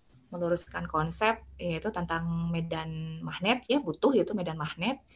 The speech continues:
induksi elektromagnetik, dan listrik statis.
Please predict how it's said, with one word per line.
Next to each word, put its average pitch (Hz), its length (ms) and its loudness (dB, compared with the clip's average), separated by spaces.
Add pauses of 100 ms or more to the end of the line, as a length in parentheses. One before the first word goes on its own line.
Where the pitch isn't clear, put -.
(240)
induksi 175 480 -2
elektromagnetik, 165 960 0
dan 202 400 4 (320)
listrik 190 320 -4
statis. - 560 -2